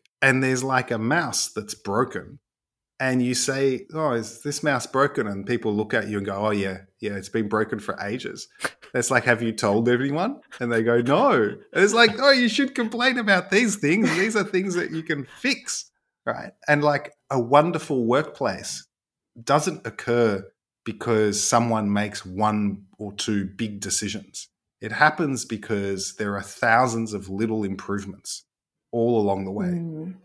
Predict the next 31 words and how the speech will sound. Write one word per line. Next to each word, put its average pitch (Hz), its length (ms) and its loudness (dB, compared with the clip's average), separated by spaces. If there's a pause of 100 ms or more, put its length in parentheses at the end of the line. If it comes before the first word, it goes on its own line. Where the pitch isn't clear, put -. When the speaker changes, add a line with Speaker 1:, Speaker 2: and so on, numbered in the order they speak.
(120)
Speaker 3:
yes. - 220 -16
Speaker 1:
And 139 220 2
you 143 100 -4
can't 196 420 0
make 151 320 -6
improvements 123 680 -4
unless 110 340 -6
people 110 560 -6 (380)
complain 147 580 0
about 98 380 -4
them. - 220 -18 (280)
But 156 160 4
you 165 120 -2
don't 170 240 2
wanna 165 180 -2
be 147 160 -6
known 131 340 0
as 110 160 -2
a 107 120 -4
complainer. 113 920 -4 (260)
So 135 260 4
Speaker 2:
Mm. 101 140 -10
Speaker 1:
I 147 220 6
would 180 180 4
like 101 360 2
to - 100 -12
propose - 760 -8 (380)
Speaker 2:
Mm-hmm. 107 280 -8
Speaker 1:
a 113 40 0
separate - 520 -2
word. - 340 -12